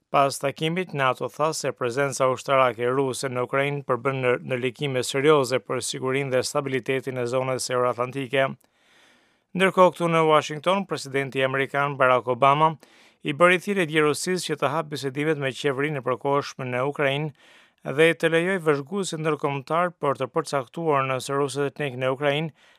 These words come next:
janë nën kërcënim, sikurse pretendon Moska.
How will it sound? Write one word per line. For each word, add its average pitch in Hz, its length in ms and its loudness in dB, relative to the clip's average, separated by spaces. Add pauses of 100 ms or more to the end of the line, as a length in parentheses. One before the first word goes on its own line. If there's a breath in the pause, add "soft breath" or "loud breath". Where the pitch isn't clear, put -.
(180 soft breath)
janë 143 400 0
nën 135 160 -4
kërcënim, 147 480 -4
sikurse 131 560 -4
pretendon 123 480 -4
Moska. 131 460 2